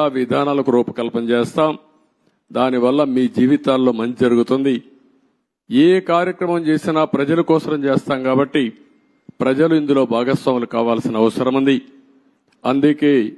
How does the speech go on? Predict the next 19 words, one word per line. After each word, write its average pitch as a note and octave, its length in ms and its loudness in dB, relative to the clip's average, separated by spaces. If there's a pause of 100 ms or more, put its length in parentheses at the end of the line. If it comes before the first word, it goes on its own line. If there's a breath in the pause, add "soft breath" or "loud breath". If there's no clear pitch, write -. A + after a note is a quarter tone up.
(180)
మొన్న B2+ 240 0 (140)
పోలవరం C3+ 540 0
పోయినప్పుడు B2 300 -2
కూడా A#2+ 160 0
చాలా A#2+ 240 0
స్పష్టంగా A#2+ 600 -2
చెప్పాను, C3 360 0 (720)
ఈరోజు C3+ 340 2
అమరావతికి C#3 560 0
వచ్చినప్పుడు C3 340 -4
చాలా A#2 200 0
స్పష్టంగా B2+ 560 -2
చెప్తున్నా, C3+ 420 0 (760)
అన్ని F3 340 0
విషయాలు F3 520 2 (220)
ఏమాత్రం F3 500 0 (140)
అరమరకలు D3 600 -2
లేవు, G#2+ 180 -2 (840)
మొత్తం F3+ 360 0